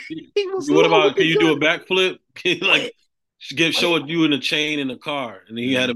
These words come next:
Speaker 2: Mm-hmm.
Speaker 1: Lambo in the chain. <laughs> Like,
Speaker 2: Focus.
Speaker 1: <laughs> anything
Speaker 2: "Hey, man,
Speaker 1: he
Speaker 2: do you have
Speaker 1: had.
Speaker 2: fun?" Do you go to the club? And then they had a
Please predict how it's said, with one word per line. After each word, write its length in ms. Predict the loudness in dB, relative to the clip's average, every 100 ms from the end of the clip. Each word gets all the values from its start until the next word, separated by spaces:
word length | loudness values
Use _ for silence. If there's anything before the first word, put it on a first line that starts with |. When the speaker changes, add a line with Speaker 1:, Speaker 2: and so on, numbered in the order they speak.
| -6
Speaker 2:
Mm-hmm. 120 | -8
Speaker 1:
Lambo 380 | -4 -4 -4 -6
in 60 |
the 80 | -6
chain. 240 | -4 -4 -2
<laughs> 40 |
Like, 160 | -2 -2 -4
Speaker 2:
Focus. 720 | -4 -6 -10 -6 -6 -6 -12 _
Speaker 1:
<laughs> 260 | _ _ -2
anything 360 | 0 2 2
Speaker 2:
"Hey, 0 |
man, 220 | 4 2 0
Speaker 1:
he 20 |
Speaker 2:
do 60 |
you 80 | 2
have 200 | 4 4
Speaker 1:
had. 60 | 2
Speaker 2:
fun?" 160 | 0
Do 80 | 0
you 80 | 0
go 140 | 2 2
to 120 | 0
the 100 | -2
club? 300 | 0 -2 0
And 100 | -2
then 100 | 0
they 80 | 0
had 140 |
a 80 | 0